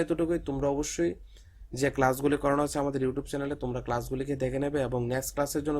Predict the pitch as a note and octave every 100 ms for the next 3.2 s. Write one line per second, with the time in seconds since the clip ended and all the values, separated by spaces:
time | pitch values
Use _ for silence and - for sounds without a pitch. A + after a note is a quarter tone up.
0 | C#3 C3 B2+ C3 C#3+ C#3+ C3+ C3+ B2+ B2+
1 | C3 A#2 - C3 - C#3+ F3 - - -
2 | G#2 A2+ A#2 A#2 C#3 D3+ C#3 C3+ - D3
3 | D#3 D#3